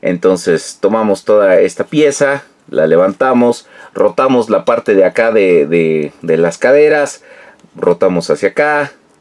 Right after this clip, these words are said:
bajamos el pie y lo rotamos también. Las uniones están, están duras porque obviamente tienen veinte años, jamás se habían sacado de la caja. Les digo,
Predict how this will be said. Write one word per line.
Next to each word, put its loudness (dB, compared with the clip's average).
bajamos -6
el -8
pie 2
y 0
lo 2
rotamos -6
también. -4
Las 0
uniones -2
están, -2
están -4
duras 2
porque 0
obviamente 2
tienen 0
veinte 2
años, 0
jamás -6
se -2
habían 2
sacado 2
de 4
la 2
caja. 0
Les -2
digo, 2